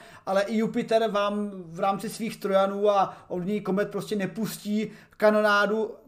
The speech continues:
komet, které svými malinkými body by zastínily hvězdu. Ku příkladu Jupiter by to se sluncem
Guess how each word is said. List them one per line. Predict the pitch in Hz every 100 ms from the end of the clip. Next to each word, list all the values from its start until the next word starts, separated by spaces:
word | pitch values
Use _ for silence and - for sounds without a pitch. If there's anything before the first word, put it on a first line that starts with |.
| - _
komet, | - 202 226 226
které | - 202 196 208
svými | 202 - 220 226
malinkými | 208 202 214 196 226 226
body | 190 208
by | 202
zastínily | 190 190 214 202 208
hvězdu. | 185 185 156 196 202 - _ _
Ku | 202
příkladu | - 180 185
Jupiter | 185 208 202 190
by | 185
to | 190 156 156
se | 170
sluncem | 160 190 190 190